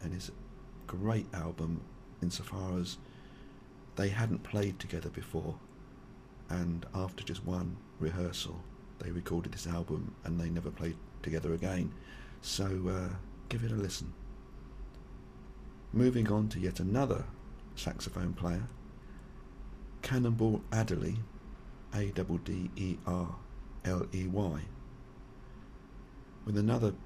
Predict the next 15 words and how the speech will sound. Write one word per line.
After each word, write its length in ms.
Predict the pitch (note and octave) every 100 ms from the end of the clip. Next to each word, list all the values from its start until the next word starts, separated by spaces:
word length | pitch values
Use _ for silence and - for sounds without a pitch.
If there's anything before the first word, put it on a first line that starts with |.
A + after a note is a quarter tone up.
| -
beautiful 680 | G2+ A2 B2 A#2+ - D#2+ F2+ - - - -
album 400 | G2 F2+ F2+ F2+
called 380 | - F#2+ F#2 - -
At 320 | G#2 - - - -
the 80 | E2+
Lighthouse. 960 | F2+ G#2 - - D#2+ E2 - - - - - - - - - - - - - - - - - - - - - - - - - - -
This 460 | A2+ - - - -
features 760 | - G#2 A2+ A2+ F#2+ F#2+ - - -
Miles 460 | G2 A2+ A#2 G#2+ -
Davis 720 | G#2 G2+ E2+ F#2+ - - - - - - - - - - - - - - -
and 560 | F2 F2 F2 E2+ - - - - -
Art 280 | F#2 F#2+ -
Blakey, 540 | G2 G#2 G#2 - D#2+ A2+ - - - - - - -
the 40 |
drummer, 340 | - F#2 F2+